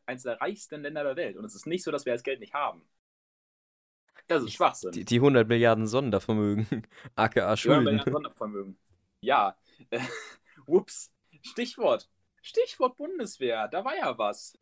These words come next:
Speaker 1: Die Bundeswehr bekommt endlich funktionierende Panzer und eine funktionierende Infrastruktur und
Speaker 2: Und
Speaker 1: hoffentlich
Speaker 2: funktionierende
Speaker 1: dieses,
Speaker 2: Flugzeuge.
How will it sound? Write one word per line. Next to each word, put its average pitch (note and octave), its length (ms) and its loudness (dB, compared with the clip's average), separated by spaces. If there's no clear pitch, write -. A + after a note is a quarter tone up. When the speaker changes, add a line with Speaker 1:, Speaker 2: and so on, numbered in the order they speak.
Speaker 1:
Die D3+ 60 -14
Bundeswehr G#3 460 -2
bekommt - 320 -10
endlich G#3+ 300 -8
funktionierende F#3+ 460 -6
Panzer - 420 -2
und B2+ 80 -2
eine B2+ 80 -4
funktionierende D3+ 520 -4
Infrastruktur C#3 680 0
und A#2+ 120 0
Speaker 2:
Und B2+ 80 2
Speaker 1:
hoffentlich D3+ 300 0
Speaker 2:
funktionierende C#3+ 220 0
Speaker 1:
dieses, C#3+ 240 -4
Speaker 2:
Flugzeuge. A2 300 -2